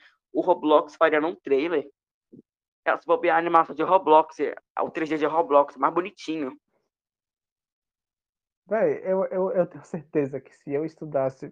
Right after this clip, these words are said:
Speaker 2: animação por uns três meses, eu faria algo, eu faria, eu conseguia fazer algo melhor que aquilo.
Speaker 1: <laughs>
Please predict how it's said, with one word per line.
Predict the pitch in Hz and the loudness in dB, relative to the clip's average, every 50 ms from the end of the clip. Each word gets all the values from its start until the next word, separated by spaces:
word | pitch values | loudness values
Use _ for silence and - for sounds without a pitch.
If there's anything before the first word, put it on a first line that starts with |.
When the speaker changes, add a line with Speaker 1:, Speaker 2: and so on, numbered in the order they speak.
| _ - | _ -14
Speaker 2:
animação | 165 151 147 147 143 139 139 - - 147 131 127 135 _ _ _ _ _ _ _ - - _ | -12 -12 -12 -10 -10 -12 -14 -14 -12 -14 -14 -14 -14 _ _ _ _ _ _ _ -20 -20 _
por | - 143 147 | -16 -14 -14
uns | 139 - _ | -14 -12 _
três | - 160 151 160 170 160 | 0 4 4 4 4 2
meses, | 147 135 135 139 147 147 131 127 123 127 | -2 -2 -2 0 0 0 -2 -4 -4 -4
eu | 139 135 | -4 -6
faria | - - - 208 - - 151 143 | -6 -10 -18 -18 -14 -10 -8 -6
algo, | 139 135 139 139 135 143 143 143 143 151 156 156 143 | -6 -6 -6 -8 -8 -8 -8 -10 -10 -10 -14 -14 -10
eu | 143 - | -10 -10
faria, | 135 - 151 147 143 | -4 -2 0 0 0
eu | 139 | -2
conseguia | 147 135 151 151 | -6 -8 -8 -8
fazer | 143 - 131 143 | -8 -6 -6 -4
algo | 143 143 | -4 -2
melhor | 147 151 143 139 135 127 | -2 0 0 2 0 -2
que | - 143 | -2 -8
aquilo. | 135 - 131 131 127 131 _ _ _ _ _ _ _ _ _ _ _ _ _ _ _ _ - - _ _ _ _ _ _ _ | -10 -6 -8 -8 -8 -8 _ _ _ _ _ _ _ _ _ _ _ _ _ _ _ _ -20 -20 _ _ _ _ _ _ _
Speaker 1:
<laughs> | - - - - - 143 - _ - 156 - _ | -20 -20 -20 -16 -16 -16 -16 _ -16 -18 -18 _